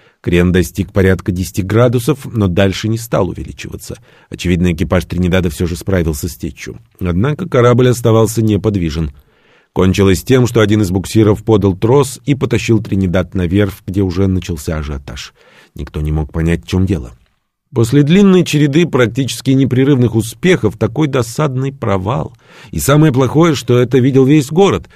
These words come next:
Скрыть такое невозможно. А это значит, что вскоре информация расползётся по ближайшим портам, а там и по всему Новому Свету.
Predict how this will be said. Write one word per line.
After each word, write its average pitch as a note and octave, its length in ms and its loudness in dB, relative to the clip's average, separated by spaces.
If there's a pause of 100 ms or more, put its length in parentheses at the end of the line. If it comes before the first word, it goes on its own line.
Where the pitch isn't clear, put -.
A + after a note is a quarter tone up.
Скрыть A2 420 2
такое C3 240 2
невозможно. C3 720 2 (200)
А - 100 0
это F#2 100 0
значит, A#2+ 460 2
что F#2 340 0
вскоре D3+ 400 2
информация D3+ 640 2
расползётся C3 720 0
по C3 140 -2
ближайшим G2+ 760 -2
портам, C#3+ 560 0
а C3+ 140 -4
там A#2+ 260 0
и A2 60 -8
по A#2 100 -2
всему D#3+ 400 0
Новому A2+ 460 2
Свету. - 500 -18